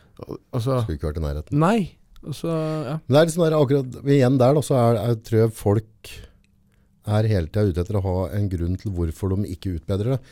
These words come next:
Speaker 1: Ja.
Speaker 2: Det blir som jeg hørte litt på Joe Rogan nå, så var det prat på forhold til den der, ehm, eh, drittreisa i U S A,
Speaker 1: Mm.
Speaker 2: med han politi-, politiet som drepte han
Speaker 1: Ja,
Speaker 2: fyren.
Speaker 1: ja.
Speaker 2: Og så er det en, eh, Yoko, en gammel sånn,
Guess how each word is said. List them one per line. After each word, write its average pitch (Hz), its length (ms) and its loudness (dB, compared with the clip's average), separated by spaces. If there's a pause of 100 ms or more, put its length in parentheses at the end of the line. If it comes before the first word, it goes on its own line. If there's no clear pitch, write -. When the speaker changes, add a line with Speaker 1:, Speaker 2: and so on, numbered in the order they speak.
Speaker 1:
Ja. 170 140 0
Speaker 2:
Det - 160 -8
blir 110 100 4
som 117 140 2
jeg 98 80 4
hørte 98 80 -2
litt 95 100 -4
på 98 140 -2
Joe 98 100 4
Rogan 90 300 0
nå, 123 100 2
så - 120 -4
var 101 80 2
det - 40 -20
prat 92 200 -2
på 95 420 2
forhold 87 260 -2
til 92 120 -2
den 90 100 0
der, 87 240 0
ehm, 71 240 -2 (1040)
eh, 85 180 0
drittreisa 82 540 -2
i 87 80 0
U 85 80 0
S - 80 -4
A, 123 240 2
Speaker 1:
Mm. 143 260 -2 (140)
Speaker 2:
med 101 160 -2
han 92 340 -2
politi-, 87 1120 -4
politiet 82 280 -4
som 90 180 -2 (220)
drepte 90 340 -4
han 87 80 -4
Speaker 1:
Ja, - 140 2
Speaker 2:
fyren. 139 180 2
Speaker 1:
ja. 165 140 -6 (600)
Speaker 2:
Og 104 120 0
så 110 340 2
er 98 60 2
det 101 160 2
en, 101 180 0
eh, 90 600 0
Yoko, 123 360 2
en 110 120 -2
gammel 90 260 0
sånn, 80 340 -4